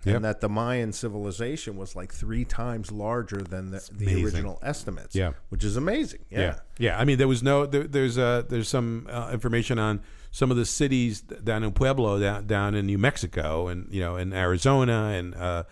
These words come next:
Speaker 1: uh, uh, northern Mexico. Some of those cities had more. Th-, there wasn't a city in the north, in, in North America that had the same population until the late eighteen hundreds.
Speaker 2: Mm-hmm.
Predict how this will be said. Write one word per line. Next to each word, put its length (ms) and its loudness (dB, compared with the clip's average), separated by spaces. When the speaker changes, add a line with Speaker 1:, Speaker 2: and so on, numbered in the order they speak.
Speaker 1:
uh, 420 -6
uh, 140 -8
northern 400 4
Mexico. 680 -2
Some 240 2
of 80 2
those 180 2
cities 420 0
had 200 -2
more. 300 2
Th-, 280 -8
there 140 -2
wasn't 300 0
a 40 -4
city 400 2
in 140 0
the 80 -2
north, 480 0
in, 160 -6
in 260 -4
North 260 0
America 600 -2
that 160 0
had 260 0
the 80 -8
same 380 0
population 880 2
until 240 -2
the 160 -2
late 340 -2
eighteen 380 -4
hundreds. 580 -4
Speaker 2:
Mm-hmm. 280 -10